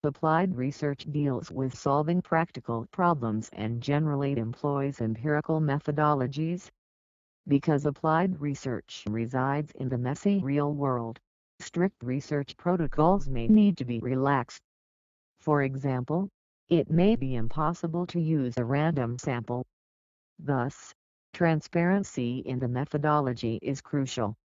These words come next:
Implications for interpretation of results brought about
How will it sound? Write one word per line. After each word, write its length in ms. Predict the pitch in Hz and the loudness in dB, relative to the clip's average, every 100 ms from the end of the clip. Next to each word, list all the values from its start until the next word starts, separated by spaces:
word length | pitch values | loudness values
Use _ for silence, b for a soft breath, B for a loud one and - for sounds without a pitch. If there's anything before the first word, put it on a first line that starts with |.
| _ _ _ _ _ - | _ _ _ _ _ -4
Implications 880 | 175 175 190 - 170 156 - 127 131 | 0 0 0 0 0 2 0 -2 -4
for 180 | - 120 | -6 -8
interpretation 1040 | 117 135 147 160 175 - 165 - 120 120 | -2 -2 -2 -2 -2 0 0 0 -2 -2
of 140 | 156 135 | -2 -2
results 580 | 170 180 165 147 - | -2 0 0 0 -4
brought 240 | - 127 131 | -2 -2 0
about 340 | 120 120 110 | -2 -2 -2